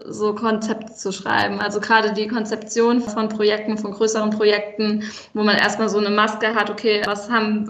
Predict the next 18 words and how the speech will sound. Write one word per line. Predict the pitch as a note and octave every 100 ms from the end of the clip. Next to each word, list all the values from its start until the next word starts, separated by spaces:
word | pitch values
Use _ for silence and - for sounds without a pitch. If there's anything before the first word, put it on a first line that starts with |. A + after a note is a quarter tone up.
| G#3+
woran | G3+ A3 A3
müssen | A3 A#3+
wir |
denken? | A#3 G#3 G3 G3 G#3+ G3+
Welche | A3+ A3
Eckpunkte | - G#3 G#3+ A3+ G#3+ G#3
hat | G3
das | G3 -
Projekt? | G#3 G3+ G3 G3
Also | G3+ G3+
gerade | G#3 G3+ G3+ G3+ G3
sei | G#3 G3+
es | G3+ - -
bei | -
einer | G#3
Pressekonferenz | G#3 A3 G#3+ G#3+ G#3+ G3+ G3 G3 G3+
oder | - G3
bei, | G3 G3 G2